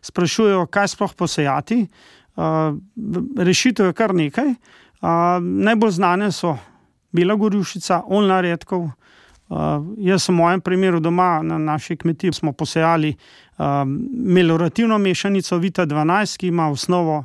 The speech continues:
melorativno redko in, uh, dodano belo gorjušico.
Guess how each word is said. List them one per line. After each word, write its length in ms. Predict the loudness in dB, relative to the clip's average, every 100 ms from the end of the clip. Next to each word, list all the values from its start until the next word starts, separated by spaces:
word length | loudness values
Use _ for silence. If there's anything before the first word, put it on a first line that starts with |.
| -4
melorativno 680 | -2 0 0 -2 0 0 0
redko 280 | -2 -2 -2
in, 120 | -2 -6
uh, 320 | -6 -2 -4 -6 -14 -8
dodano 400 | -2 2 4 2
belo 280 | 2 0 0
gorjušico. 640 | 0 0 -2 -2 -2 -2